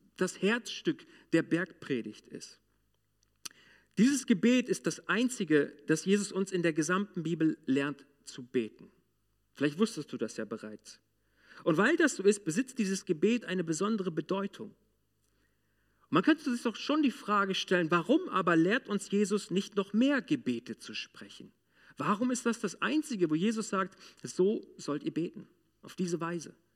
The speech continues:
Ähm, ich möchte uns zwei Gründe sagen. Ich glaube erstens, ähm, Jesus führt seine Jünger au-, und auch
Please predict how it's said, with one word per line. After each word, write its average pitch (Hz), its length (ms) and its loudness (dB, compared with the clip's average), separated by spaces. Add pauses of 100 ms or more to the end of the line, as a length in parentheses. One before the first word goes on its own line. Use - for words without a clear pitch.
(480)
Ähm, 135 340 -2 (160)
ich 147 80 -4
möchte 226 180 6
uns - 160 -2
zwei 214 200 2
Gründe 196 300 0
sagen. 160 440 -2 (640)
Ich - 100 -2
glaube 190 180 4
erstens, 208 480 0 (600)
ähm, 165 300 2 (440)
Jesus 233 520 0
führt - 320 -2
seine 196 260 2
Jünger 214 380 2
au-, 170 160 0
und 202 220 -4
auch 175 180 -6